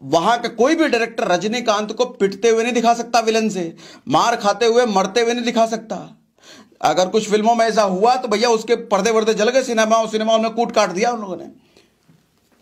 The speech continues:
ये रुतबा है रजनीकांत का, और वो रजनीकांत अमिताभ बच्चन के पैर छूता है और बड़ी भरी स्टेज पर पैर छूता है।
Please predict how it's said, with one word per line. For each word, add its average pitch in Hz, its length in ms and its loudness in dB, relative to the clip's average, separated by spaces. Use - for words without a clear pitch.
ये 202 180 4
रुतबा 220 360 2
है 208 140 2
रजनीकांत 175 540 -2
का, - 380 -16
और 151 160 2
वो 220 280 4
रजनीकांत 196 540 -2
अमिताभ 185 500 -4
बच्चन 196 340 -2
के 190 100 0
पैर 143 240 2
छूता 131 320 -4
है 98 220 -8
और 226 240 2
बड़ी 269 240 2
भरी 254 200 2
स्टेज 330 300 -2
पर 311 80 2
पैर 185 160 0
छूता - 260 -14
है। - 100 -20